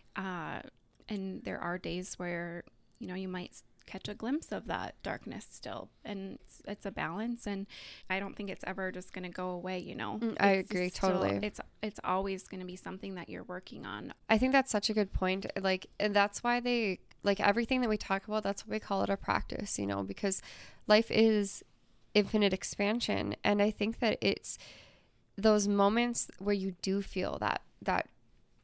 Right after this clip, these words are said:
Speaker 2: contrast, that negative emotion, when you're feeling depressed and sad and stuck and, you know, all those feelings, that's when you have to consciously choose to do what you know will make you feel better.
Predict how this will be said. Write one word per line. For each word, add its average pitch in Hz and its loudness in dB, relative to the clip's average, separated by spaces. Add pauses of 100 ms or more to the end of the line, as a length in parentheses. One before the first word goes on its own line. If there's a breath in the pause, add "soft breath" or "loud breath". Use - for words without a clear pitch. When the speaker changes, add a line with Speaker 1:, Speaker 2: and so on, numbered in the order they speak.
(180)
Speaker 2:
contrast, 196 -2
that 214 2
negative 190 4
emotion, 202 0
when 190 -2
you're 190 -2
feeling 196 -2
depressed - 0
and 196 -4
sad 190 2
and 139 -4 (320 loud breath)
stuck - 2
and, 104 0
you 202 2
know, 190 6
all 190 8
those 196 4
feelings, 208 0 (680 loud breath)
that's 208 4
when 214 4
you 202 4
have 202 -4
to 202 -4
consciously 196 0
choose - -4
to - -4
do 202 0
what 190 2
you 190 0
know 185 6 (120)
will 196 6
make 202 0
you 202 2
feel - 0
better. - 0